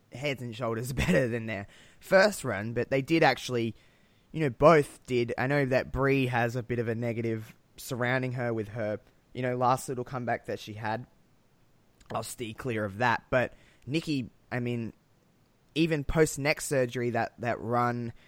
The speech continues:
that she had, you know, from, like, SummerSlam of two thousand and sixteen to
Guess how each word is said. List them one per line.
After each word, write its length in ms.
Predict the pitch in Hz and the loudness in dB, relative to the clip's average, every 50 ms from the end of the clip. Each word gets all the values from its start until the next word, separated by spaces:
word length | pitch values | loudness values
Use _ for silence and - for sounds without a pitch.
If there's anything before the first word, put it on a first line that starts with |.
| _ _ - | _ _ -4
that 120 | 127 127 - | -4 -4 -4
she 180 | - 131 127 | -4 -6 -4
had, 360 | 113 113 120 113 113 113 107 104 _ _ _ _ _ - | -4 -2 0 0 0 0 -2 -6 _ _ _ _ _ -12
you 120 | 139 127 | -10 -8
know, 240 | 117 113 113 110 104 - _ _ _ - _ _ _ _ _ _ _ - | -6 -6 -6 -6 -8 -10 _ _ _ -20 _ _ _ _ _ _ _ -14
from, 280 | - - 120 117 120 | -6 -6 -4 -2 -2
like, 200 | 120 113 120 - | -2 -2 -2 -2
SummerSlam 760 | - - - 139 135 139 139 131 - - 131 131 131 131 127 | -4 -4 0 0 0 0 0 -2 -4 -4 -4 -2 -2 -2 -2
of 100 | 127 120 | -4 -6
two 160 | - - 139 123 | -6 -6 -6 -2
thousand 400 | - 131 123 127 127 - 127 120 | 0 2 2 2 0 -2 -6 -8
and 100 | 120 117 | -8 -8
sixteen 680 | - - 123 - - - - 120 123 123 120 120 113 | -8 -8 -8 -8 -8 -6 -4 -4 -4 -4 -4 -6 -8
to 280 | - 120 117 117 120 | -6 -4 -2 -2 -2